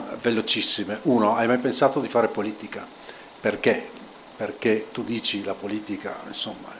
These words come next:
c'è diffide-, diffidenza, però è anche vero che l'impegno può portare qualche cosa. Uno. Due, come ti comporti? Tu sprizzi positività, simpatia,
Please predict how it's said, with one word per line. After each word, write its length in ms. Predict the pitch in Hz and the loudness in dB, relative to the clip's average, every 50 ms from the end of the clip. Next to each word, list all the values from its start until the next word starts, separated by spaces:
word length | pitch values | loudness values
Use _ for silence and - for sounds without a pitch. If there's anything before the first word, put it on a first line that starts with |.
| - - - - - | -16 -18 -20 -12 -8
c'è 140 | - - 110 | -4 -2 -2
diffide-, 760 | 98 95 92 101 98 - 127 113 120 113 113 123 123 - 104 | -2 -2 -4 -2 0 2 4 4 4 2 2 0 -2 -6 -8
diffidenza, 880 | - - - - 127 123 127 123 117 113 113 104 - 139 139 143 143 143 - - - - - | -8 -8 -6 -2 2 6 6 6 6 4 2 2 4 4 4 4 4 0 -6 -14 -16 -6 2
però 180 | - 202 - 82 | 4 6 6 6
è 60 | 90 | 4
anche 220 | 98 104 - - 135 | 4 2 2 2 2
vero 260 | 110 107 113 127 117 | 4 4 4 4 2
che 100 | - 104 | 2 0
l'impegno 760 | 101 117 123 120 - - 95 95 92 98 98 104 107 110 110 - - - - - - - - - | -2 -2 -2 -2 -2 -2 -2 -2 -4 -6 -4 -4 -4 -4 -4 -8 -14 -18 -18 -18 -18 -18 -18 -10
può 120 | - - 95 | -8 -8 -6
portare 580 | - - 104 - - - 117 98 82 - - - | -4 -4 -6 0 4 6 6 6 6 2 -4 -8
qualche 220 | - - - - | -10 -12 -12 -12
cosa. 240 | - - - - - - - - - - | -14 -12 -12 -12 -12 -14 -16 -18 -4 0
Uno. 240 | - - - - - - - - - - - - - - - - - - - - | 0 0 0 -2 -6 -14 -18 -18 -18 -18 -18 -16 -16 -18 -18 -18 -20 -20 -18 -6
Due, 340 | - 123 123 113 95 87 87 - - - - - - - - - - - | -2 2 2 2 2 2 -2 -8 -12 -14 -18 -20 -20 -20 -20 -20 -14 -4
come 240 | - - 214 208 - | 0 2 2 2 0
ti 80 | - | 0
comporti? 720 | 190 - 139 113 - - 135 135 127 - - - 107 113 110 - - - - - - - - - | 0 -2 -2 -2 2 4 4 4 4 2 -2 -6 -8 -8 -8 -12 -16 -18 -12 -12 -12 -12 -12 -10
Tu 120 | - - - | -6 -2 -2
sprizzi 800 | - - - 175 175 - - - 147 143 135 131 127 120 120 117 | 0 2 4 4 4 4 2 2 4 6 6 6 6 4 4 4
positività, 800 | - 120 110 101 - - 113 98 98 98 - - 120 117 117 117 | 4 4 4 4 2 -4 -6 -6 -6 -6 4 8 8 10 10 8
simpatia, 760 | - - 113 107 98 - - 101 - - 104 101 98 101 95 | 6 2 -2 -4 -2 -2 -2 -2 -2 -2 -2 -2 0 -2 -4